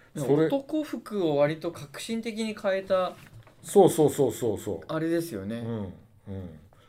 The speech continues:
Speaker 2: で、でも、この人ね、ターンブル&アッサーにもいて、
Speaker 1: うん、うん、うん。
Speaker 2: そこでカラーシャツ、あの、テクノラマシャツと
Speaker 1: はい、はい。
Speaker 2: 幅広のネクタイをヒットさせて、それで、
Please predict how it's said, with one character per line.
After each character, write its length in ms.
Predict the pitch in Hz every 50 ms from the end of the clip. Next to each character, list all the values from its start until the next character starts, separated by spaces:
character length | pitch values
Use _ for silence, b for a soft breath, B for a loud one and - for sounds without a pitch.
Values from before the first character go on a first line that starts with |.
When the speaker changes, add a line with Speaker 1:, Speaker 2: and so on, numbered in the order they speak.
| b b b b
Speaker 2:
で、 140 | 165 160 -
で 160 | 135 190 247
も、 400 | 208 135 127 147 143 110 85 - B B B B
こ 120 | - 190
の 60 | 220
人 140 | 196 - 98
ね、 220 | 92 90 82 80 -
タ 120 | - - 180
ー 160 | 208 214 220
ン 80 | 220 208
ブ 100 | 214 208
ル& 80 | 208 208
ア 40 | 196
ッ 300 | 196 190 190 190 202 202
サ 180 | 202 - - 107
ー 40 | 95
に 60 | -
も 100 | - - 202 214 226
い 20 | 220
て、 60 | 196
Speaker 1:
う 260 | 127 120 104 92 185
ん、 20 | 190
う 260 | 170 143 120 139 151
ん、 40 | 156
う 40 |
ん。 20 | 139
Speaker 2:
そ 140 | 117 151 151
こ 180 | - 202 208
で 380 | 208 233 226 214 - 95 - B B B B B B B -
カ 180 | - 147 156
ラ 220 | 175 175 190 185 180
ー 20 |
シ 120 | 185 196
ャ 20 | 190
ツ、 100 | 190 - - - -
あ 160 | 127 107 101
の、 120 | 101 95
テ 160 | 113 - 110
ク 120 | 104 - 170
ノ 160 | 175 175 170
ラ 100 | 165 170
マ 120 | 165 156
シ 80 | 151 156
ャ 80 | 156 156
ツ 100 | - -
と 340 | - 92 98 95 82 - -
Speaker 1:
は 120 | - 160 160
い、 20 |
は 60 | 139
い。 40 | 117
Speaker 2:
幅 280 | 110 117 120 135 135 135
広 240 | 139 139 135 131
の 200 | 135 131 127 123
ネ 120 | 123 135 135
ク 80 | -
タ 80 | - 85
イ 40 | 82
を 20 |
ヒ 140 | 80 - _
ッ 40 | -
ト 60 | 107
さ 160 | 101 - 123 117
せ 120 | 120 -
て、 320 | - 110 113 113 104 92 - B B B B B B _
そ 220 | - 143 151 151
れ 20 |
で、 340 | 156 170 170 156 120 98 95